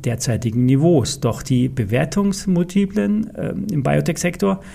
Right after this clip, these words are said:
ähm, die werden derzeit als sehr niedrig angelegt.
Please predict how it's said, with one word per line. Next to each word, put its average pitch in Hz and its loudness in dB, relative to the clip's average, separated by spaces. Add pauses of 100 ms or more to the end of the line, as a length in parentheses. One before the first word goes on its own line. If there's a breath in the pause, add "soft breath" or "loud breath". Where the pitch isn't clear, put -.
(300 loud breath)
ähm, - -4 (300)
die 131 0
werden 123 -2
derzeit 123 -4
als 131 -4
sehr 143 2
niedrig 160 0
angelegt. 110 -8